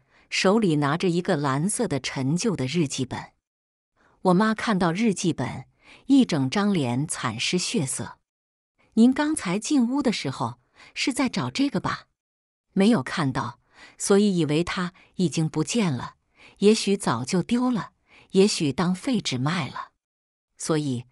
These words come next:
我忍不住再度笑起来：“所以您就可以胡说八道了。”“我不是爸爸的孩子，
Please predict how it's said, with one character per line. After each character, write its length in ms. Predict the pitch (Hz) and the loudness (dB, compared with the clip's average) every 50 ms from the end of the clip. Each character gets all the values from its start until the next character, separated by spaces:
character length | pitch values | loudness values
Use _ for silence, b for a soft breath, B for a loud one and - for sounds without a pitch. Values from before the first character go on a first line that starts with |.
| B B B B B B B | B B B B B B B
我 100 | B 214 220 | B 2 4
忍 200 | 214 202 165 151 | 4 4 2 4
不 120 | 156 190 | 2 0
住 180 | 185 214 202 185 | 2 2 0 0
再 240 | 180 - 247 208 185 | 0 -2 -2 -2 -2
度 160 | 185 190 165 | 0 0 -2
笑 300 | 160 - - 262 226 165 | -2 -2 -2 -2 -2 -4
起 180 | - - - | -4 -4 -4
来 300 | 123 120 113 - - - _ _ _ _ _ _ _ | -4 -4 -6 -8 -10 -12 _ _ _ _ _ _ _
：“所 180 | - - - 160 | -6 -2 -2 0
以 340 | 151 147 131 110 117 - _ b b b b b b b | 0 -2 -4 -6 -8 -10 _ b b b b b b b
您 160 | b 196 196 | b 4 4
就 140 | 214 226 208 | 4 4 2
可 140 | - - 185 | 2 2 0
以 160 | 185 175 147 | 2 2 0
胡 240 | 139 - - 147 160 | -2 -2 -4 -4 -4
说 180 | - - 180 185 | -2 -2 -2 -2
八 240 | 180 220 208 214 220 | -2 -2 -4 -4 -4
道 240 | - 247 208 139 110 | -4 -4 -4 -6 -6
了。 200 | 104 - - - _ _ _ _ _ _ _ _ _ _ _ _ _ | -8 -12 -14 -16 _ _ _ _ _ _ _ _ _ _ _ _ _
”“我 140 | - 214 190 | -4 -4 -4
不 140 | 180 - 175 | -2 -2 -2
是 160 | - - 269 | -2 -2 -4
爸 200 | - - - 190 | -6 -6 -6 -6
爸 140 | 175 156 139 | -4 -4 -4
的 80 | 135 | -6
孩 300 | 127 - - - 113 113 | -8 -10 -8 -8 -8 -8
子， 220 | 120 - 139 123 | -8 -6 -8 -8